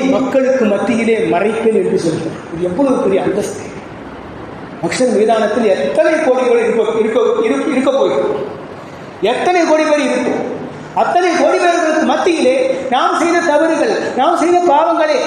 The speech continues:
அல்லாஹ் மறைக்க தயாராக இருக்கிறான். இங்கே ஒரு மூமின்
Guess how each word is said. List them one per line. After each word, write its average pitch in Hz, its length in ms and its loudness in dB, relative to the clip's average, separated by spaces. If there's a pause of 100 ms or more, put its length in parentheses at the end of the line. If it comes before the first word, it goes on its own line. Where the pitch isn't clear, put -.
(120)
அல்லாஹ் 294 440 2
மறைக்க 320 300 0
தயாராக 294 540 2
இருக்கிறான். 226 500 0 (300)
இங்கே 233 320 4 (280)
ஒரு 202 140 2
மூமின் 254 400 2